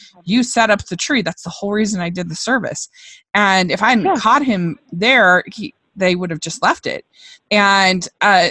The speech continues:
Speaker 1: and then he, so he goes and does it, but he did it so it was very tippy. It was very, it, it, it, the, when you actually
Speaker 2: Hmm.
Speaker 1: looked at the, uh, at the, um, at the end, it was on a huge diagonal. He hadn't even, like, sawed it off right.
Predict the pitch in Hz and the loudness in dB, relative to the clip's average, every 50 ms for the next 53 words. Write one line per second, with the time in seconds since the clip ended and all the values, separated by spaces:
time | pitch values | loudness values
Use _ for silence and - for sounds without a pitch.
0 | - - - 208 196 196 202 208 - 196 247 220 233 - - 226 190 180 214 196 | -2 -2 -2 -2 0 0 0 0 0 -6 -12 -10 -10 -4 -2 -2 -2 -2 -4 -2
1 | 226 226 240 240 226 226 208 196 233 262 262 240 220 180 - - 208 196 - - | 0 0 0 0 -2 -4 -2 0 0 0 0 0 -2 -4 -4 -4 -6 -6 -4 -6
2 | 226 190 214 247 269 294 262 240 - 247 233 208 - 214 220 202 185 175 170 185 | -10 -6 -4 -4 -2 -2 -2 -4 -4 -4 -4 -4 -4 -4 -6 -6 -6 -8 -6 -4
3 | 208 220 233 240 240 220 - - 277 - _ - 202 180 147 139 127 117 185 190 | -2 0 2 2 0 -2 -4 -4 -6 -6 _ -6 -6 -6 -4 -6 -6 -6 -6 -8
4 | 180 180 196 202 208 208 208 196 190 190 190 - _ _ _ _ _ _ _ _ | -8 -6 -4 -2 -2 0 0 0 0 -2 -4 -8 _ _ _ _ _ _ _ _
5 | _ _ _ - 190 190 190 185 - - - 190 - - _ - 202 208 - _ | _ _ _ -8 -4 -2 -2 -2 -2 -4 -4 -6 -6 -6 _ -8 -6 -6 -6 _
6 | - - 214 202 190 190 208 208 196 208 202 214 - - 208 269 269 254 214 190 | -8 -4 -2 -2 0 0 -2 -2 2 0 0 0 0 -2 0 0 2 2 2 2
7 | - 185 190 - 175 180 - - 175 170 165 175 160 135 139 147 131 - _ _ | 0 -2 -4 -4 -6 -6 -6 -10 -10 -6 -2 0 0 0 0 -2 -4 -8 _ _
8 | _ _ 139 147 139 _ _ _ _ _ _ - - 180 180 - - 170 165 170 | _ _ -20 -20 _ _ _ _ _ _ _ -12 -10 -10 -10 -10 -10 -10 -8 -8
9 | 160 151 147 147 - - - 139 143 143 139 139 143 165 _ _ _ _ _ _ | -6 -6 -6 -8 -8 -10 -8 -8 -6 -6 -4 -6 -8 -8 _ _ _ _ _ _
10 | _ _ _ _ _ _ _ _ _ _ _ _ _ _ _ _ _ - - 175 | _ _ _ _ _ _ _ _ _ _ _ _ _ _ _ _ _ -18 -14 -12
11 | 175 180 120 160 214 247 254 220 175 190 - - - - - _ - - 190 190 | -10 -10 -8 -4 -2 -2 0 -2 -2 -4 -8 -14 -20 -20 -20 _ -6 -4 -2 -2
12 | 190 180 - - 165 185 190 170 160 143 - - - - - 370 339 311 277 220 | -2 -4 -4 -2 -2 -2 0 0 -2 -4 -4 -6 -12 -14 -8 -4 0 0 0 -2
13 | - - 247 240 233 254 269 294 320 320 240 160 135 131 156 - 247 254 247 226 | -2 0 0 2 2 2 2 0 0 -2 -2 -4 -4 -4 -4 -4 -2 -2 0 2
14 | 240 240 226 226 226 220 202 - - - 220 208 208 220 214 196 185 190 196 202 | 0 0 0 -2 -2 -4 -4 -4 -6 -2 0 2 2 2 2 2 2 2 2 2
15 | - - - 139 135 127 120 - | 0 -4 -6 -4 -4 -4 -6 -8